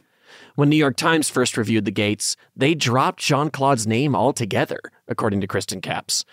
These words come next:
And Christo blasted the New York Times in a press conference and called on them to recognize Jean-Claude, and subsequently, the Times was very careful to include both artists' names in every mention. Their critic, Michael Kimmelman, said on sixty Minutes in two thousand five, quote,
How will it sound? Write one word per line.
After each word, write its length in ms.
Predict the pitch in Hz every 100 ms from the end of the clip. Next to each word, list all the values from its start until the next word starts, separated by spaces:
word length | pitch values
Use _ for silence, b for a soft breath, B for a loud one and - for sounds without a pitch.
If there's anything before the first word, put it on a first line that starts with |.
| B B B
And 220 | - 127
Christo 560 | - 180 - 143 120 110 -
blasted 760 | 101 - 113 135 247 254 214
the 60 | 147
New 80 | 131
York 220 | 117 110
Times 400 | 127 110 120 131
in 80 | 117
a 20 |
press 240 | - 147
conference 600 | - 110 104 110 120 -
and 200 | - 120
called 240 | - 180 175
on 120 | 151
them 120 | 131
to 80 | 113
recognize 560 | 107 170 220 131 107
Jean-Claude, 600 | 107 101 98 104 98 104 147 B B
and 100 | 226
subsequently, 720 | - 311 - 285 233 202 190 b b b
the 80 | 185
Times 340 | 190 180 -
was 140 | 185
very 360 | 165 - 202 190
careful 500 | - 127 113 117 113
to 140 | 117 123
include 380 | 113 131 120
both 220 | 104 113 -
artists' 320 | 107 107 104
names 300 | 107 98 98
in 60 | 104
every 180 | 98 98
mention. 440 | 160 156 - - _ _ _
Their 240 | 127 156 180
critic, 460 | - 175 139 123
Michael 300 | 131 123 117
Kimmelman, 480 | 117 233 277 143 123
said 260 | - 131 123
on 100 | 117
sixty 380 | - - - 120
Minutes 300 | 208 190 127
in 80 |
two 120 | 113 127
thousand 320 | 117 113 110
five, 500 | - 262 196 135 127
quote, 340 | - 151 139